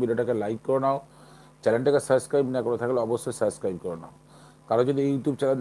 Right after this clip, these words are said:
থাকে, YouTube চ্যানেলটা চেক করাতে চাও, অবশ্যই কমেন্ট বক্সে আপনার YouTube চ্যানেলের নামটা লিখে পাঠাও, আমি এখনই আপনার YouTube চ্যানেলটা চেক করে দেবো। এই মুহূর্তে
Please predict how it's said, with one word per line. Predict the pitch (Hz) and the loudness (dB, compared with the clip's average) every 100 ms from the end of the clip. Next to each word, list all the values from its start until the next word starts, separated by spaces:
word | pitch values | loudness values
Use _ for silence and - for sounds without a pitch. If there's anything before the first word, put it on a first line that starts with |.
| 123 | 0
থাকে, | 135 131 | 0 -2
YouTube | 117 135 | -2 -2
চ্যানেলটা | 131 123 123 - | -2 0 -2 -2
চেক | 139 - | -4 -2
করাতে | 113 107 113 | -2 -2 -4
চাও, | 135 349 - - - - - - | -4 -6 -8 -20 -20 -20 -14 -4
অবশ্যই | 120 139 - 143 | 2 2 2 0
কমেন্ট | 123 123 123 | 2 2 2
বক্সে | 131 - 160 185 - | 0 -2 -8 -8 -8
আপনার | - 123 110 | -8 -4 -4
YouTube | 107 113 | -4 -6
চ্যানেলের | 120 120 113 | -6 -6 -6
নামটা | 104 101 107 | -4 -4 -4
লিখে | 101 113 | -6 -6
পাঠাও, | 117 127 170 - - - - - | -6 -4 -6 -6 -20 -20 -20 -8
আমি | 131 143 135 | -4 0 0
এখনই | - 175 113 - 110 | 0 -4 -4 -6 -6
আপনার | 113 127 | -2 0
YouTube | 117 110 107 | -2 -4 -6
চ্যানেলটা | 110 117 113 | -6 -6 -6
চেক | 92 82 | -8 -8
করে | 92 82 | -10 -8
দেবো। | 80 - - - - _ - - - _ - - - - - - - - - - - _ _ - 104 | -10 -14 -18 -20 -20 _ -20 -20 -20 _ -20 -20 -16 -16 -16 -20 -20 -20 -20 -20 -20 _ _ -10 -4
এই | 123 | 0
মুহূর্তে | 135 139 151 | 0 2 0